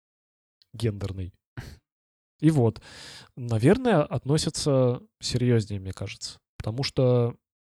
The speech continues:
м, как бы они ни говорили, что им это не важно, любое внимание родителям будет важно, я считаю.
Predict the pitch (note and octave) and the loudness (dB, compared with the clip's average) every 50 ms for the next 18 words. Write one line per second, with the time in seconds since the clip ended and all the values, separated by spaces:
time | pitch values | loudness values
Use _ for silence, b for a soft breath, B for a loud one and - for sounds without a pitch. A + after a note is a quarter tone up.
0 | _ - A2+ A#2 A#2 A2+ - - D#3 D3+ C#3+ D3 D3 D3 C#3+ C#3+ C3+ B2+ C3 C3 | _ -16 -14 -12 -14 -8 -2 -2 -2 0 2 0 2 2 0 -4 -4 0 2 4
1 | C3 C#3+ D3+ D3+ C#3+ C3+ C3 B2+ A#2+ A2+ F#2+ - _ - A#2+ A#2 A#2 A2+ A2+ A#2 | 4 4 4 4 4 4 2 2 2 0 -2 -4 _ -4 -2 -2 -2 -2 -2 -2
2 | A#2 A#2 B2 A#2+ A#2 A#2+ A2+ - A#2 A#2 A2+ A2+ C3 D#3+ G3 G3 F#3+ G3 G3 F#3+ | -4 -2 -4 -4 -4 -4 -6 -8 -6 -8 -2 0 2 2 2 0 -2 -6 -6 -4
3 | F#3 F#3 F#3 F3 E3 D#3 D3 C3 A#2+ A2+ A2+ A2+ A#2 B2 B2+ C#3 C3 A#2+ A2 G2+ | -4 -2 -2 -2 -2 -2 0 0 0 0 0 0 -2 2 4 4 4 4 2 0
4 | G#2 A2 G#2+ B2+ D3+ E3 E3 D#3+ D3+ C#3 B2 A2+ G#2+ G#2+ G#2+ G#2 C3 C3+ - - | -6 -6 -6 -4 -4 -4 -4 -4 -4 -4 -2 -4 -4 -4 -6 -6 -8 -10 -8 -10
5 | B2 A#2+ A2 A2 G#2+ G#2+ G#2+ A2+ A#2+ A#2 A#2 G#2 - A2 A2 G#2 G2 G2+ G2 F#2+ | -10 -10 -10 -10 -14 -12 -2 -2 0 0 0 -4 -2 0 0 0 -2 -4 -8 -8
6 | F#2+ F2+ - - - - G2+ F#2+ F#2+ G2+ | -6 -6 -6 -8 -6 -8 -8 -8 -8 -12